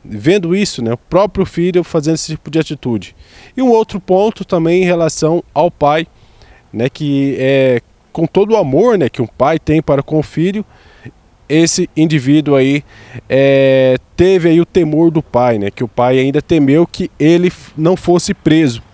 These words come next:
Então todo o amor aí que o pai tem para com o filho. Então, é, fica também o nosso apelo, né, como profissional da comunicação, se esse indivíduo, né, que fez isso com o próprio pai, estiver acompanhando essa reportagem, que tenha consciência,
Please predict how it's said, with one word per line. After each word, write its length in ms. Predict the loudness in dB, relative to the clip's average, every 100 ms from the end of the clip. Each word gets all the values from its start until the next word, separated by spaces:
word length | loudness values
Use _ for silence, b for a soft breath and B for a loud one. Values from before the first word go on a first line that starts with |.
| b b b b b b -2
Então 240 | 0 0
todo 280 | 2 2 2
o 60 | 2
amor 380 | 2 2 2
aí 240 | 2 0 -4 B B B -4
que 80 | -2
o 60 |
pai 260 | 0 0 0
tem 260 | 0 0 0
para 240 | 0 0
com 160 | 0 -2
o 40 |
filho. 260 | -2 -6 -4
Então, 520 | -2 0 2 0 -2
é, 580 | -2 0 2 4 4 2
fica 380 | 0 -4 -4 -4
também 260 | -4 0 2
o 60 |
nosso 260 | 0 -2 -6
apelo, 380 | -2 0 2 2
né, 140 | -2
como 220 | -4 -8
profissional 480 | -4 -4 -2 -2 0
da 100 | -2
comunicação, 800 | -2 -2 -2 -2 -4 -2 0 0
se 500 | -2 -4 -2 -2 -4 -2
esse 260 | -2 2 0
indivíduo, 560 | 2 0 0 -2 -4 -10 B B B -20 -6
né, 160 | -2 -2
que 80 |
fez 200 | -2 -2
isso 160 | -2 -2
com 100 | -2
o 60 | 0
próprio 360 | 0 0 -2
pai, 240 | -2 0 0
estiver 340 | -2 0 0
acompanhando 720 | 0 -4 -2 0 0 0 -2 B B B B
essa 200 | -6 -2
reportagem, 580 | -2 0 -2 0 0 0 -4
que 160 | -6
tenha 420 | -6 -2 0 0
consciência, 760 | -2 -6 -4 -2 0 0 -4